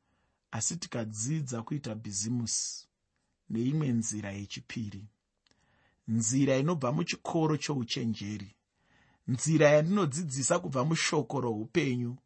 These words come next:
uchaona kuti hongu, bhizimisi rako, dzimwe nguva unorasikirwa nevanhu vanenge vachida kukurumidzirwa, asi zvinozoitika, rega ndikuudze chakavanzika.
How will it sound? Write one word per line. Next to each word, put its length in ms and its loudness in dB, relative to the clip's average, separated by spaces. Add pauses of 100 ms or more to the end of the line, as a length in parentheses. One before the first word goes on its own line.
(680)
uchaona 560 4
kuti 200 -4
hongu, 580 8 (600)
bhizimisi 500 4
rako, 380 8
dzimwe 240 0
nguva 200 8
unorasikirwa 640 4
nevanhu 340 4
vanenge 240 2
vachida 300 4
kukurumidzirwa, 760 0 (400)
asi 220 6
zvinozoitika, 840 2
rega 200 2
ndikuudze 400 0
chakavanzika. 640 -2